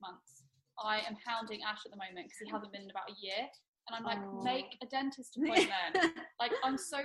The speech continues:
Speaker 1: religious with mine. As soon as I have my appointment, I get my next one in and I go.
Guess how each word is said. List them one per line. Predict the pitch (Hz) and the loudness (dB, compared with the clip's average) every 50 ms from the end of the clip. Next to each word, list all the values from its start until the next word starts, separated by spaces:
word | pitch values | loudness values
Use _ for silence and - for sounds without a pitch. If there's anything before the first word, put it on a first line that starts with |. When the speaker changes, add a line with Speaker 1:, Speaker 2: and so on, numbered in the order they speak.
| 269 262 | -2 -2
Speaker 1:
religious | 262 285 294 285 277 247 - 220 | -4 -4 -6 -8 -10 -12 -14 -12
with | 220 - | -10 -10
mine. | 196 190 196 208 | -10 -10 -10 -14
As | - - | -12 -6
soon | 262 269 262 | -4 -4 -4
as | 262 254 | -2 -2
I | 247 247 254 | -2 -2 -2
have | 254 247 | -2 -2
my | 240 233 | -2 -2
appointment, | 214 - 247 214 202 196 226 262 254 240 | -2 -4 -8 -8 -6 -4 -4 -4 -4 -6
I | 220 226 | -6 -8
get | - - | -8 -8
my | 214 | -6
next | 208 214 - - - | -8 -8 -8 -10 -14
one | - 202 - | -16 -14 -12
in | - - | -12 -12
and | - _ _ _ _ _ _ - 220 | -14 _ _ _ _ _ _ -8 -8
I | 208 196 - | -6 -6 -6
go. | - - | -8 -8